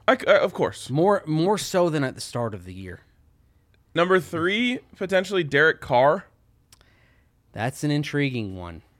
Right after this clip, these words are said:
Speaker 1: Would you rather do that than go after a rookie?
Speaker 2: Well, definitely Wilson I'd rather than a,
Speaker 1: Yes.
Speaker 2: than a rookie.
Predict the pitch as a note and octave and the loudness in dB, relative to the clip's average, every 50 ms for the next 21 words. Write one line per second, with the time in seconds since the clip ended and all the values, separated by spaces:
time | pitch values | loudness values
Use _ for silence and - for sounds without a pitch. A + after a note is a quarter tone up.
0 | _ _ _ _ _ _ _ _ _ _ _ _ _ C3+ D3 D#3 C#3 C#3+ D#3+ D#3+ | _ _ _ _ _ _ _ _ _ _ _ _ _ -2 -2 0 2 4 4 4
1 | E3 D#3+ D#3+ D#3+ D#3 D#3 D#3+ D#3 D3 - _ _ _ - _ _ _ _ _ - | 4 4 2 2 2 2 0 0 -2 -4 _ _ _ -20 _ _ _ _ _ -12
2 | C3 C3+ D3 D#3+ D#3 E3 E3+ F3+ E3 D3+ D#3+ D#3 C#3+ D3 C3+ - - C3+ C3 B2+ | -2 2 4 6 6 6 6 2 0 0 0 2 4 4 4 4 2 -2 -4 -2
3 | B2 B2 A#2+ B2 - C3 A#2+ A2+ A2+ A2+ - - - - A#2 - _ _ _ _ | 0 0 -2 -2 -2 -6 -8 -6 -6 -8 -8 -10 -14 -16 -16 -18 _ _ _ _
4 | _ _ _ _ _ _ _ _ _ _ _ _ _ _ _ _ _ _ _ _ | _ _ _ _ _ _ _ _ _ _ _ _ _ _ _ _ _ _ _ _
5 | _ _ _ _ _ _ _ _ _ _ _ _ _ _ _ _ _ _ _ _ | _ _ _ _ _ _ _ _ _ _ _ _ _ _ _ _ _ _ _ _
6 | _ _ _ - D#3+ D3+ - F#3+ A3+ A#3 - A3 G3 F3 D#3 D#3 D3 C3 C3+ B2+ | _ _ _ -4 -4 2 4 6 4 6 4 0 0 0 0 -2 -2 0 0 -2
7 | A#2 - - - A2 G2+ G2 G2 F#2 G#2 G2+ G2 G2 F#2+ F#2 F#2+ G2+ F#2+ F#2+ A2+ | -2 -2 -6 -10 -10 -10 -10 -10 -8 -8 -8 -8 -8 -10 -12 -12 -12 -10 -2 0
8 | C3+ B2 C3 A#2 A2 G#2 G2 G2 G2+ G2 - - G#2+ G#2+ - - | 0 2 2 0 -4 -8 -8 -10 -12 -12 -14 -14 -16 -18 -18 -20